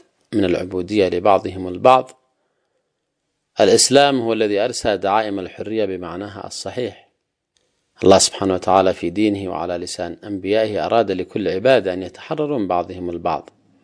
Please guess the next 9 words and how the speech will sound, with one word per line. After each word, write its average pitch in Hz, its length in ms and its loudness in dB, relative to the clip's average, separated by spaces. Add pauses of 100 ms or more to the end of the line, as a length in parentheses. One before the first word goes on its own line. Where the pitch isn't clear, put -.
(1040)
ألا 147 240 6
يأتي 139 260 4
أحد 120 260 -2
من 107 200 -2
البشر 95 460 -8
أياً 98 300 -8
كان 98 300 -12
بأي 90 260 -8
صفة 101 540 -12